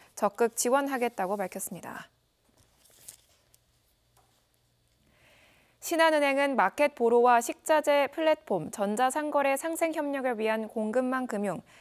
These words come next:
바스 서비스 지원 업무 협약을 체결했습니다. 마켓 보로는 식자재 수발주에서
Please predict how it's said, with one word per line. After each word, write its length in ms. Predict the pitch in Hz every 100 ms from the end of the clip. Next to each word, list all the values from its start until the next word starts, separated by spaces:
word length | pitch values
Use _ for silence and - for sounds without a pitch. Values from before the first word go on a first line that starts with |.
| -
바스 380 | - 190 - 277
서비스 480 | 277 320 311 - 302
지원 340 | - 214 214
업무 260 | 208 185 214
협약을 520 | 233 320 320 285 240
체결했습니다. 800 | 226 220 196 175 185 160 151 127 - _ _ _ _ _ _ _ _ _ _ _ _ _
마켓 360 | 190 208 285 269
보로는 500 | 254 240 233 226 170
식자재 640 | 320 - 320 302 294 285
수발주에서 960 | 285 330 294 185 - 220 190 - 175